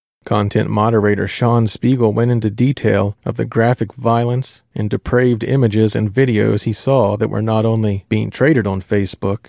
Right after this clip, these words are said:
but that Facebook users were specifically producing and auctioning off within private Facebook groups. Facebook allowed that content and behavior to continue since it was not being posted publicly, and so A Great Big City will have no part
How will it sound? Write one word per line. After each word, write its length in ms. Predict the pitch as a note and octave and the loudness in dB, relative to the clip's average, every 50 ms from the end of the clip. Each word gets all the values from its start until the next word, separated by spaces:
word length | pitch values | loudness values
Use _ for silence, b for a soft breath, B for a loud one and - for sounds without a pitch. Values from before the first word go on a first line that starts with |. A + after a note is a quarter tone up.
| - - | -10 -8
but 140 | G2+ - | -6 -4
that 180 | - - - - | -4 -6 -6 -2
Facebook 420 | - A#2 A2+ G#2 - - A2 G2+ | 0 0 0 0 0 -2 -4 -2
users 400 | - A#2 A#2+ B2 A2 B2 A2+ G#2 | 0 2 2 2 4 2 0 0
were 160 | - - A#2+ A2 | 0 0 -2 -2
specifically 720 | - - - A2 - - - C#3+ C3+ C#3 - B2+ B2 A2+ | -2 -2 -4 -6 -2 0 0 0 0 0 0 0 0 0
producing 720 | - A#2 G#2 G2+ C3 D#3+ F3 - - G#2+ G#2+ G2+ G#2+ - _ _ - | 0 0 0 2 4 4 4 4 2 -2 -4 -4 -6 -10 _ _ -4
and 80 | A2+ A2 | -2 0
auctioning 560 | - A#2 A#2+ C3+ - - C3 A#2 A2 A2+ G#2+ | 2 2 2 2 2 0 0 2 2 0 0
off 340 | G#2 B2 C3 A#2+ A#2+ A#2 - | 0 2 2 2 2 2 0
within 360 | A2+ A2 G#2+ C3+ C3+ B2+ A2 | -2 0 0 2 0 0 0
private 460 | - - A2+ A#2 B2+ C3 A#2 - - | -2 -2 0 2 2 2 2 0 -2
Facebook 480 | - - - A2+ G#2 - - - - - _ | -2 0 0 0 0 0 -2 -2 -2 -2 _
groups. 520 | - C#3 C3+ B2 G#2 - - - - - - _ _ _ _ _ _ _ _ _ _ _ _ _ | -2 0 2 2 2 -2 -6 -16 -20 -20 -20 _ _ _ _ _ _ _ _ _ _ _ _ _
Facebook 480 | - B2 A2+ G#2 - - A#2 - - A2+ | -2 -2 -2 0 0 -2 -2 0 0 0
allowed 360 | A2+ A2 A2+ A#2 A#2+ A#2 A2+ | 2 2 2 2 2 2 2
that 180 | A#2+ A2+ A2 | 0 0 0
content 480 | - - A#2+ A#2 A2+ A2+ - B2+ A#2 - | 0 -2 0 0 0 2 2 2 2 2
and 180 | B2+ B2+ C3 B2 | 2 0 2 2
behavior 440 | B2 G#2+ A2+ B2+ C3+ B2 B2+ A#2+ | 0 0 2 2 2 2 2 2
to 120 | A2+ - A#2+ | 0 -2 -4
continue 560 | - A#2 A#2 G#2+ - D3+ D3 B2 A2 G#2+ G#2 | -4 -4 -4 -2 0 2 2 2 2 0 0
since 240 | G#2 - B2+ B2 - | 0 0 0 0 0
it 60 | - | 0
was 160 | - B2 A2 | -2 -2 0
not 240 | B2 B2+ C3+ C3+ A#2+ | 0 0 0 0 0
being 180 | A#2+ A2+ A2 G2+ | 0 -2 -2 -2
posted 400 | - - A2 G#2+ - - G#2+ - | 0 -2 -2 -2 -2 -6 -8 -2
publicly, 600 | - E3 D#3+ C#3 A2 - - A2+ G2 F#2+ - _ | -2 0 0 0 -2 -2 -2 -2 -4 -4 -6 _
and 180 | - - G#2 - | -10 -10 -6 -4
so 160 | - - G#2+ | -2 -2 -2
A 60 | G#2+ | 0
Great 240 | A2 A#2 A2 A2 G#2 | 0 0 0 0 0
Big 160 | A2 A2+ A2 | -2 -4 -4
City 220 | - - B2+ B2 | -4 -2 -2 0
will 140 | A#2+ A2+ G#2+ | 0 2 2
have 160 | G#2+ A2 G2+ | 2 0 0
no 200 | G#2 A2 A2+ A#2 | 2 0 0 0
part 380 | A2+ - - C3 B2+ A2+ G2+ - | 0 0 0 2 2 0 0 -4